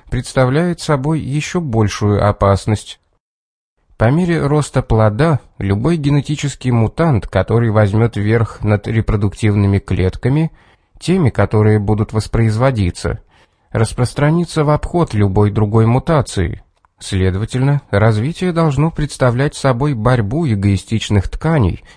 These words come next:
за возможность стать гонадами. Почему же это не так? Согласно одной интерпретации, ответ кроется в двух необычных особенностях жизни эмбриона:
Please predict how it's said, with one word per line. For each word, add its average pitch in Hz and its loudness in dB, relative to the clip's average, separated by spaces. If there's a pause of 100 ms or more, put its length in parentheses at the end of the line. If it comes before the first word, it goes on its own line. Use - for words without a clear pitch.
(140)
за 107 -2
возможность 147 0
стать 147 -2
гонадами. 110 2 (540)
Почему 87 0
же 90 2
это 101 0
не 139 0
так? - -2 (580)
Согласно 123 0
одной 117 4
интерпретации, 107 0 (240)
ответ 156 -2
кроется 165 -2
в 107 -2
двух 147 -4
необычных 139 0
особенностях 143 0
жизни 120 0
эмбриона: 120 0